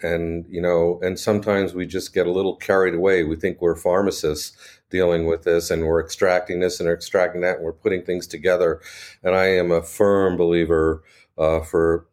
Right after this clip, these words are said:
uh, for my patients, and especially being a functional medicine doctor, uh, the whole plant doing this the way it's intended to be, as we coexisted for thousands and thousands of years as humans using this plant,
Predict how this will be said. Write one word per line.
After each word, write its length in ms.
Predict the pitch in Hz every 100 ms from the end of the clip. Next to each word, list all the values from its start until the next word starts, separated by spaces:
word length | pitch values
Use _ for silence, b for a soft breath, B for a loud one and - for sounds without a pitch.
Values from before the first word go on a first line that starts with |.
| -
uh, 280 | 80 78 -
for 160 | -
my 120 | 80 78
patients, 560 | - 82 - 85 80
and 100 | 82
especially 400 | 80 - 92 85
being 160 | 80 78
a 60 |
functional 380 | 78 90 - 82
medicine 360 | 87 92 - 78
doctor, 520 | 78 76 - 73 73 B B B B B B 95
uh, 220 | 80 82
the 180 | 85 90
whole 320 | 107 123 -
plant 520 | - 95 92 90 - - _ _ _ - 85
doing 300 | 104 104 98
this 260 | 92 90 -
the 120 | 87
way 200 | 87 87
it's 140 | 85
intended 420 | 85 78 92 85
to 60 | 78
be, 380 | 85 82 80 78 B B B -
as 300 | 87 87 87
we 240 | 87 82
coexisted 800 | 80 98 85 80 80 85 - 80
for 440 | - 87 78 78 b b _
thousands 580 | - 90 87 87 87 73
and 180 | 78 76
thousands 460 | 87 85 80 80 76
of 60 |
years 360 | 76 82 82 78
as 140 | 71
humans 400 | - 87 78 73
using 300 | 85 87 82
this 140 | 73 -
plant, 420 | - 76 76